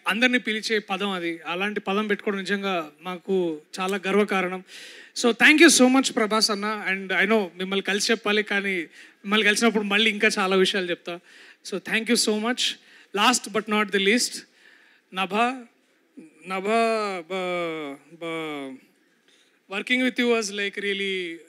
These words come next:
like, uh, working with you. And, uh, నువ్వు చాలా మంచి అమ్మాయివి, ఆ, చాలా చాలా బాగా చేసినావు,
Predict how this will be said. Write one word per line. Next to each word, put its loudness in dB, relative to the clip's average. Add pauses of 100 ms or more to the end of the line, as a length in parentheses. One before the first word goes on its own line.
(120)
like, -14
uh, -16
working -4
with -6
you. -2 (580)
And, -4
uh, 2 (800)
నువ్వు -2 (100)
చాలా -2
మంచి -6
అమ్మాయివి, -6 (240)
ఆ, -6 (180)
చాలా -2 (100)
చాలా -2
బాగా -2
చేసినావు, -4